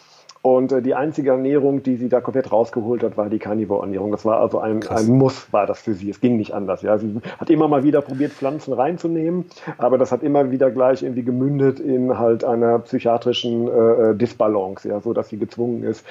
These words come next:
Speaker 1: ihr Leben lang, äh, Carnivore zu essen. Wenn man jetzt den Karnivoren, äh, also wenn man jetzt den, der Karnivore, der auch viel Innereien isst, der hat natürlich ein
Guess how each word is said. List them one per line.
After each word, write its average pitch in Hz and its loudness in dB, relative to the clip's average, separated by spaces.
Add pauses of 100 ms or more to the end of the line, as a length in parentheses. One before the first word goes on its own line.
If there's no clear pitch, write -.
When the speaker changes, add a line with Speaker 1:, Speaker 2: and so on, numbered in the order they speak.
(200)
Speaker 1:
ihr 107 4
Leben 117 4
lang, 110 0 (100)
äh, 104 0
Carnivore 101 0
zu 104 -4
essen. 107 -4 (440)
Wenn 120 2
man 151 4
jetzt 156 2
den 143 4
Karnivoren, 143 2
äh, 120 2
also 123 -2
wenn 139 -2
man 143 -2
jetzt 135 -4
den, 139 -2
der 135 2
Karnivore, 151 0
der 139 2
auch - -2
viel 143 -2
Innereien 131 -2
isst, 98 -12
der 110 -4
hat 117 -2
natürlich 127 -6
ein 123 -2